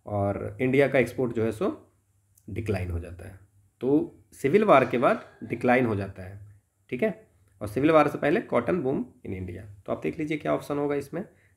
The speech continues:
so टू थ्री वन, civil war of America ख़त्म होने के बाद decline in the export of Indian cotton, ये एनसीईआरटी में लिखी हुई है, ठीक है, so direct from the एनसीईआरटी। अगला क्वेश्चन है,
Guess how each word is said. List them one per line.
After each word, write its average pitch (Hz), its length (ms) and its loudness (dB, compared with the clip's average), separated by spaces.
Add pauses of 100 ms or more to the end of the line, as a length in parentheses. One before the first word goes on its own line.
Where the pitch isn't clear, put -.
(120)
so 120 120 -10
टू 180 200 -2
थ्री 185 360 0 (220)
वन, 92 240 -10 (240)
civil 170 180 0
war 151 160 8
of 151 160 0
America 131 300 0
ख़त्म 127 240 -2
होने 107 200 -2
के 104 100 -4
बाद 156 360 -2 (320)
decline 120 380 2
in 113 120 -2
the 117 100 0
export 107 280 -6
of 104 120 -4
Indian 104 200 -4
cotton, 175 280 -2
ये 202 60 -2
एनसीईआरटी 165 580 2
में 139 100 2
लिखी 107 220 -2
हुई 92 200 -6
है, - 280 -14
ठीक 131 120 -8
है, 180 120 -8 (440)
so 107 180 -4 (340)
direct 120 260 0
from 107 160 -2
the - 120 0 (180)
एनसीईआरटी। 98 540 -8 (840)
अगला 123 160 0
क्वेश्चन 135 280 -2
है, 170 160 -4